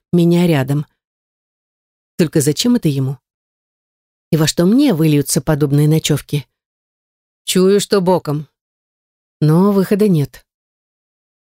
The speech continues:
"Какой график?" не понял меня бедолага. "Сменности. И платить ты мне будешь в двойном размере за каждую ночь", выдвинула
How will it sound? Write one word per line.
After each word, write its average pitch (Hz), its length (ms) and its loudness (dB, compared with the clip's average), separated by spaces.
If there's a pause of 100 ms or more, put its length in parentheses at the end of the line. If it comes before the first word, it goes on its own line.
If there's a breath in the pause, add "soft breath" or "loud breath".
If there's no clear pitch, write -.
(340)
"Какой 180 300 0
график?" 143 600 -4 (260)
не 147 100 2
понял 139 320 0
меня 139 220 0
бедолага. 135 560 -2 (1120)
"Сменности. 277 760 0 (600)
И 330 100 2
платить 320 400 0 (140)
ты 277 80 0
мне 262 160 4
будешь 247 320 0
в 175 120 0
двойном 208 460 2
размере 208 460 2
за 156 120 0
каждую 151 400 0
ночь", 147 360 -2 (440)
выдвинула 151 600 2